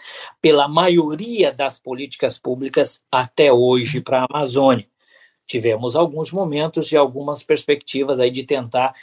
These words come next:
fortalecer, né, a, a, a, a, olhando pra Amazônia como um sujeito de direito. E é isso, temos que olhar para a Amazônia com toda a sua diversidade e etnodiversidade como sujeito de direito, e principalmente a água,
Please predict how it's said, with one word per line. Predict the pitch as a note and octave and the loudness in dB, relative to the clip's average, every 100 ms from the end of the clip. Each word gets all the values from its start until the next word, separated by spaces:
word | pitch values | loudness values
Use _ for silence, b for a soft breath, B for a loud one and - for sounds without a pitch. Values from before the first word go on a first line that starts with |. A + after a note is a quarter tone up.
| B | B
fortalecer, | _ C#3 C3 C#3+ C3+ A2 - - C3+ C#3+ C#3+ b b _ | _ -4 -2 -4 -4 -4 -6 -4 0 2 0 b b _
né, | A#2+ B2 B2+ | -6 -6 -4
a, | B2 A#2 B2 A#2 A#2 | -6 -6 -8 -8 -10
a, | A2+ _ C#3 | -10 _ -10
a, | B2 B2+ A2+ A2 A2+ A2 | -4 -2 -2 -2 -4 -4
a, | - | 4
olhando | C#3 C3+ E3+ F#3 D#3 | 6 6 6 4 2
pra | D3 | 2
Amazônia | C#3 B2 A2+ C3+ C#3+ D3 C#3+ B B B | 0 -2 -2 -2 -2 -2 -6 B B B
como | D3 C#3+ | 0 0
um | B2+ | -2
sujeito | E3 B2+ C3 C3 | -2 2 2 2
de | C#3 | -4
direito. | C3+ D3 C3+ B2+ A2+ - - _ | 0 2 4 4 0 -8 -18 _
E | B2 D3+ | 0 2
é | A3+ | 2
isso, | F3 D3 C#3+ - - A2 | 2 2 0 -4 -14 -8
temos | - A#2 A2+ | -4 -4 -2
que | A2+ | 0
olhar | A2 A2+ A#2+ B2 | 0 2 2 2
para | - A2+ A2 | 0 2 0
a | G#2+ | -2
Amazônia | G2+ F#2+ F2+ G2 G#2 A#2+ D3+ E3+ | -6 -8 -10 -4 2 4 4 4
com | - B2+ A2+ | 4 0 0
toda | D3+ E3 D3+ | -4 2 2
a | |
sua | - - C3 A#2+ | 2 -6 0 0
diversidade | A#2 G#2+ A2+ - A2 F2+ G#2 G#2+ B2 A2+ | -2 -4 -4 -4 -12 -4 2 4 2 2
e | A#2 | 0
etnodiversidade | A#2 A2+ G#2 G#2+ G#2 - - A2 A2+ C3 B2+ - B B B | 0 -8 -18 -14 -14 -14 -4 2 4 4 2 -10 B B B
como | C#3+ C#3 C3+ | 2 2 0
sujeito | - B2 A#2+ A#2+ A#2+ | 2 2 4 2 0
de | B2+ | 2
direito, | E3 C#3 A#2 - | 6 6 4 0
e | B2 | 0
principalmente | B3+ C4 C4 G3+ F#3+ G3 B3 | 2 2 2 2 0 0 0
a | |
água, | D3+ A#2 G2+ G2+ | 0 -2 -6 -12